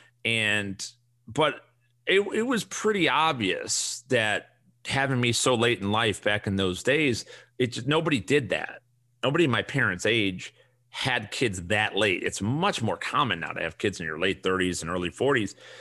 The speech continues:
but that was, it was unheard of back then. So, um, you know, I, growing up for me, no picnic. I'm not gonna sit here and, uh, and give you that. I'm sure I'll do it in doses in future episodes,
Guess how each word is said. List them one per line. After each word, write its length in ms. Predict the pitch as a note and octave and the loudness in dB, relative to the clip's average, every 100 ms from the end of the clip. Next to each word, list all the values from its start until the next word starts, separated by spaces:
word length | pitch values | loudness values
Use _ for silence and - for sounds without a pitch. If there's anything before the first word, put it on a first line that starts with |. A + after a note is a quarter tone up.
| - - | -14 -6
but 160 | F#2+ | 0
that 180 | D#3+ F3+ | 0 0
was, 100 | B2 | 2
it 60 | C#3+ | 2
was 140 | A2 - | 0 0
unheard 540 | C3+ G#2 - D#3 C#4 | -2 0 2 4 4
of 360 | A2 - - - - | 2 -2 -8 -10 -2
back 320 | G2 F2 - | 0 -2 -4
then. 300 | F2 D#2+ - - _ _ _ _ | -8 -8 -12 -20 _ _ _ _
So, 840 | - - D3+ C3+ C3 B2+ A#2+ G#2+ - | -6 -2 2 4 4 4 2 0 0
um, 500 | G#2+ G#2+ G2+ G2 G2 _ _ _ _ _ _ | 0 0 -2 -6 -10 _ _ _ _ _ _
you 100 | D#3+ | -2
know, 180 | C#3 B2 | 0 0
I, 160 | A#2 A#2 - - - _ _ _ _ A2+ - - | -2 -4 -10 -14 -18 _ _ _ _ -18 -14 -4
growing 420 | A2+ D3+ E3 C#3+ | 2 2 4 2
up 140 | C#3 | 0
for 160 | A#2 A2 | 0 -2
me, 500 | A#2 G3 F3 D#3 D#3+ _ _ _ _ _ | 0 2 2 2 -2 _ _ _ _ _
no 280 | - G#2+ B2 | -2 2 4
picnic. 540 | B2 G#2 - G2 B2+ - | 4 2 2 -2 0 0
I'm 120 | A2+ | 0
not 180 | A2 - | 0 0
gonna 160 | G2+ | -2
sit 200 | - G#2+ | 0 0
here 280 | G2 G#2 G2 | 2 2 0
and, 440 | - G2+ F2+ F#2 | -2 -2 -2 -4
uh, 260 | F2 E2 - - - _ - - - | -6 -8 -10 -18 -20 _ -20 -14 -6
and 160 | G2 | -4
give 180 | F2+ G#2+ | -2 0
you 100 | F#2+ | 0
that. 400 | F2+ A2+ G2+ G#2 | 0 2 0 0
I'm 240 | G2+ F#2 - | -2 -4 -6
sure 300 | - A2 G2 | -4 -2 0
I'll 120 | F#2 | 0
do 160 | G2+ | 0
it 100 | G2 | -2
in 80 | F#2 | -2
doses 640 | E2+ F#2+ G2 F#2+ F#2 - - - - - | -2 0 0 -2 -2 -4 -6 -12 -8 -4
in 160 | A#2+ | -2
future 380 | - B2+ G#2+ A2+ | 0 -2 0 2
episodes, 640 | B2 C3+ - G#2+ F#2 G2+ | 0 0 0 2 0 -2